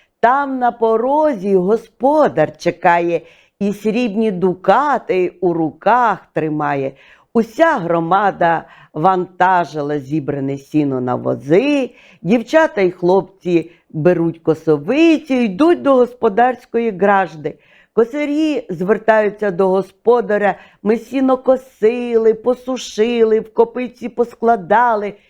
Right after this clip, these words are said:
щоб ваші корови багато молока давали. А найкращу косовицю в дар принесли, щоб була густа травиця, щоб достаток цілий рік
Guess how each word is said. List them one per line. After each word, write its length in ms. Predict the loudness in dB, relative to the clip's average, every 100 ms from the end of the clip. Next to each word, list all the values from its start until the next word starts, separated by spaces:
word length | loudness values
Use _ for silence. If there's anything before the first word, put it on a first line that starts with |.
| _
щоб 440 | _ -4 -4 -4 -2
ваші 460 | 0 0 -4 -10
корови 560 | -10 -2 0 2 0 -2
багато 540 | -2 -2 -2 -2 -4
молока 600 | -2 0 2 0 2 0
давали. 600 | 2 0 -2 -2 -2 -4 -10 _ _ _ -20 -4
А 100 | 0
найкращу 960 | 0 0 -2 0 0 2 0 -6 -8 -8
косовицю 800 | -2 -2 0 -2 -2 -6 -6 -8
в 100 | -4
дар 420 | 0 2 0 -2
принесли, 640 | -4 -2 -2 -4 -4 -4 -6 _ _
щоб 300 | -4 0 0
була 540 | 0 0 2 2 2 0
густа 600 | -2 -6 -8 _ 0 0
травиця, 840 | 0 0 2 0 -2 -4 -2 -2 -2 _
щоб 360 | _ 0 0 0
достаток 1000 | -2 -4 -6 _ -2 0 0 -2 -2 -4
цілий 440 | -6 -2 0 0
рік 380 | 0 -4 -6 -8